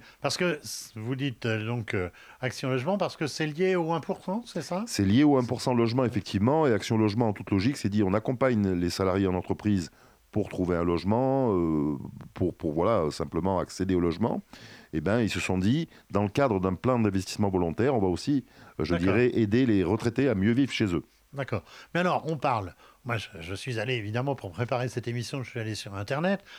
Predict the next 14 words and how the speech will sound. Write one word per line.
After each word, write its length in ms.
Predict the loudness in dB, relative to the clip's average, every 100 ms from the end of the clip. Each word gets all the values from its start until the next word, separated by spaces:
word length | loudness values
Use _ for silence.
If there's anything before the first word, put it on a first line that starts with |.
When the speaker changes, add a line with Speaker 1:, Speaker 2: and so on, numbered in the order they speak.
| -6
Speaker 1:
Alors, 160 | -2 0
j'ai 140 | 0
vu 140 | 0 -2
qu'il 120 | -2
y 20 |
avait 80 | -2
des 220 | -2 -2
aides 180 | -2 -2
de 80 | -2
l'ana. 460 | 0 0 0 -2 -6 -20 -18 -4
Il 60 |
y 60 | 0
a 140 | 2
le 360 | 2 2 2 -2